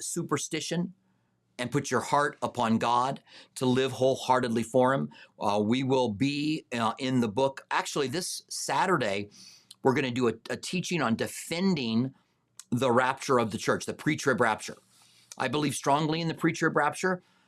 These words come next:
Um, I don't always get as opinionated about something, but I believe it, and I wanna share why.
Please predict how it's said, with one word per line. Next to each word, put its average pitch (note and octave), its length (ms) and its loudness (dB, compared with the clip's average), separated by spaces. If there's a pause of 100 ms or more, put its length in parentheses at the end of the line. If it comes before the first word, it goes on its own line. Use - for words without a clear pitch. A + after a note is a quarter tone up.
Um, G#2+ 380 0
I B2 80 0
don't C#3 260 0
always C3 320 2
get - 280 -2
as A#2+ 160 -6
opinionated D#3 640 -2
about D3+ 240 -2
something, F3 420 -4 (360)
but B2 100 2
I A2+ 80 2
believe A#2+ 340 0
it, E3 140 -2
and B2+ 100 0
I A#2+ 40 2
wanna A#2+ 200 2
share G#2+ 260 0
why. B2 500 2